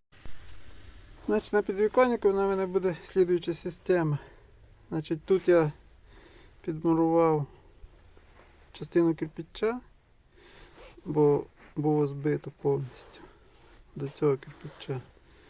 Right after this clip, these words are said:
Бо спочатку я думав вложити повністю пінополістирол до краю, але потім поняв, що вугол буде вбиватися, бо тут дрова стоять. Через те я підмурував такий уголок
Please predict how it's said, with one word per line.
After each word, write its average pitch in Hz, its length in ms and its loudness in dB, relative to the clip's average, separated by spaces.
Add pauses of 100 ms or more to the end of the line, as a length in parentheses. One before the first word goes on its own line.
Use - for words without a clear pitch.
(320)
Бо 151 120 -4
спочатку 175 520 2
я 170 120 4
думав 165 280 0
вложити 160 440 -2
повністю 170 800 -4 (1120)
пінополістирол 156 840 -2
до 147 120 -4
краю, 147 460 -4
але 151 200 2
потім 156 540 -2
поняв, 156 340 0
що 143 260 -4 (960)
вугол 160 320 2
буде 147 340 -2
вбиватися, 156 760 0
бо 143 120 -6
тут 143 220 -8
дрова 147 320 2
стоять. 131 600 -10 (800)
Через 147 240 -6
те 170 200 2
я 156 60 4
підмурував 151 720 -2 (800)
такий - 220 -6
уголок 160 460 0